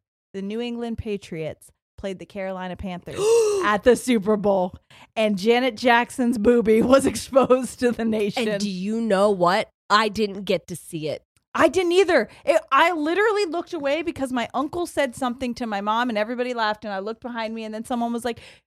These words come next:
Speaker 1: "Boobie! <laughs> Boobie on the television!" And I turned back and it was gone.
Speaker 2: I was at a church thing.
Speaker 1: Oh!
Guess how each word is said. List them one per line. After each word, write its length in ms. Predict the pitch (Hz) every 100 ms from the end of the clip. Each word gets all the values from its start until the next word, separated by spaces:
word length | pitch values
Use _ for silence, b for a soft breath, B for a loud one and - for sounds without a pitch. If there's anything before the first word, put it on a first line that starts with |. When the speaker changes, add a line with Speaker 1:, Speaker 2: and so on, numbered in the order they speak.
| -
Speaker 1:
"Boobie! 600 | 359 523 539 587 539 -
<laughs> 60 | 320
Boobie 1120 | - 415 403 - - - 523 480 640 571 587
on 60 | -
the 80 | 539
television!" 680 | 605 311 320 320 330 294
And 100 | 254
I 120 | 254 285
turned 300 | 453 330 285
back 240 | 311 -
and 80 | 277
it 60 | 240
was 140 | 254
gone. 460 | 220 247 240 226 220
Speaker 2:
I 180 | 311 403
was 160 | 392 294
at 140 | 311
a 60 | 277
church 420 | - 403 427 -
thing. 340 | - 233 147 131
Speaker 1:
Oh! 600 | 359 415 403 - -